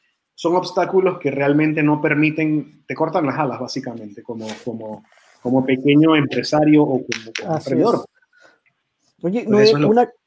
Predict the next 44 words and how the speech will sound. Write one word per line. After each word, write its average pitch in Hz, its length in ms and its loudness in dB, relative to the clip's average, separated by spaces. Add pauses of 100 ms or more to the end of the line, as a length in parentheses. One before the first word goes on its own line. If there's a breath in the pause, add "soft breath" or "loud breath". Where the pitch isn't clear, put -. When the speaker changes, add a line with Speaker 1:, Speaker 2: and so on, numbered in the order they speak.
(140)
Speaker 2:
una 226 160 6
pregunta, 233 500 4
eh, 185 220 2
mira, 196 180 0
el 147 80 -2
texto, 175 400 2
nosotros 190 380 -2
habíamos 175 300 0
quedado 160 240 2
realmente 160 260 -2
sorprendidos. 175 420 -4
¿Cuánto 302 300 -2
pagan 269 200 -2
ustedes 208 360 -2
de 185 80 -4
impuestos 196 540 -2
por 180 280 -4
ser 185 160 -8
del 180 160 -6
rubro 180 220 -2
cervecero? 170 560 -4 (1800)
Speaker 1:
Eh, 147 160 0
todo 190 180 2
el 226 60 4
licor 185 260 2
paga 180 200 4
diez 170 180 2
por 156 180 -2
ciento. 120 300 -4 (500)
El 131 120 -8
consumi-, 143 480 -4
es 151 160 -4
trasladable 156 480 0
al 165 100 -2
consumidor, 135 540 -4
¿no? 131 180 -12 (640)
Es 139 140 -4
diez 156 160 2
por 151 180 -8
ciento 147 280 -2
lo 123 120 -4
que 110 80 -12
tú 123 160 -10
pagas, 107 380 -12